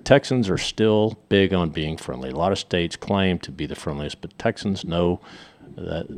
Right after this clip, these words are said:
that they claim that crown. Texas is called the friendly state after all, but it's well earned. Native Texans are most, uh, genuinely friendly people you will ever meet. There's no such thing as a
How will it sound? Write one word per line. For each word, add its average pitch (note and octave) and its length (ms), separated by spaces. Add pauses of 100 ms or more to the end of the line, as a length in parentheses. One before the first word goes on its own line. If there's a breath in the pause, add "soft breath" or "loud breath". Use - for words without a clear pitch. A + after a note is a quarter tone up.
that - 140
they F2+ 120
claim F2 380
that F2+ 200
crown. B1+ 320
Texas E2+ 360
is D2 120
called D2 280
the E2 80
friendly G#2 320
state D2+ 260
after D2 320
all, D2+ 140
but D#2 180
it's - 220
well F#2 420
earned. C2 460 (420 soft breath)
Native F#2 300
Texans F#2+ 420
are D2+ 80
most, - 540
uh, C2+ 240
genuinely F2+ 600
friendly A2 460
people C#3+ 480
you G2+ 160
will C3 160
ever C3 240
meet. G#2+ 340 (480 soft breath)
There's D2+ 200
no F#2 140
such - 320
thing E2+ 240
as C#2+ 140
a - 40